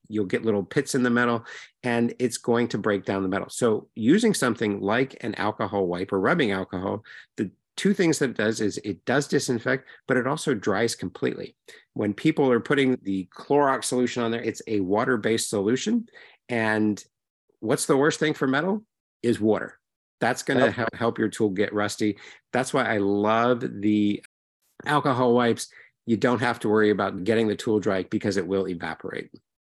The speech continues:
Speaker 2: Awesome. And Janice has an interesting question. She started a new question line for me, and she wants you to paint a mental picture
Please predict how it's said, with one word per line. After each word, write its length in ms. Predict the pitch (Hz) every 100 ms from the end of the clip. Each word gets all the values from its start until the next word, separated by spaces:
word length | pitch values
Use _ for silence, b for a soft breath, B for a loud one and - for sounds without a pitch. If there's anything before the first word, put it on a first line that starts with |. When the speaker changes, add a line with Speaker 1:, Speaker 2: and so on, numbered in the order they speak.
| _
Speaker 2:
Awesome. 520 | - 120 - - - - _ _ _ _ B B B B
And 320 | 147 143 135
Janice 360 | - 175 349 -
has 200 | 214 165
an 120 | 156
interesting 460 | 143 135 - - 120
question. 320 | - 113 -
She 160 | - 147
started 640 | - 143 127 113 101 - -
a 60 | 113
new 180 | 113
question 520 | 110 123 113 - 101 98
line 300 | 101 98 98
for 140 | 107
me, 140 | 101
and 200 | 101 104 104 b b b
she 140 | -
wants 280 | 143 202 202
you 60 | 165
to 100 | 131
paint 400 | - - 156 175
a 80 | 120
mental 460 | 117 127 147 143 _
picture 580 | 156 - - 104 -